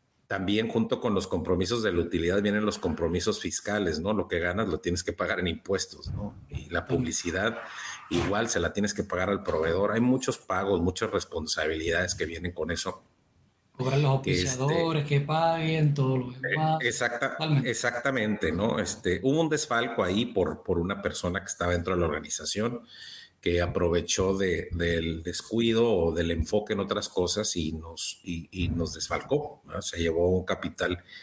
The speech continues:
Speaker 1: importante y tuvimos que encontrar la manera de, de reemplazarlo, ¿no? Entonces, para nosotros fue, para mí en lo particular,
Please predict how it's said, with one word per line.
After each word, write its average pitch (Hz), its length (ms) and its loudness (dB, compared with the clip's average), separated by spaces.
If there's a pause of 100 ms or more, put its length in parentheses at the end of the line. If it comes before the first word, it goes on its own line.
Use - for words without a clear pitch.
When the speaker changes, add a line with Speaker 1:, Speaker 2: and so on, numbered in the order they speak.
(200)
Speaker 1:
importante 87 600 0
y - 60 -4
tuvimos 87 320 2
que - 80 -2
encontrar 92 460 0
la 98 120 0
manera 87 380 0
de, 87 240 0 (540)
de 92 100 0
reemplazarlo, 85 840 0
¿no? 90 140 -2
Entonces, 101 300 -2
para 87 240 0
nosotros 95 500 0
fue, 107 400 -2
para 92 220 -2
mí 110 160 2
en 151 80 4
lo 123 140 0
particular, 87 760 -2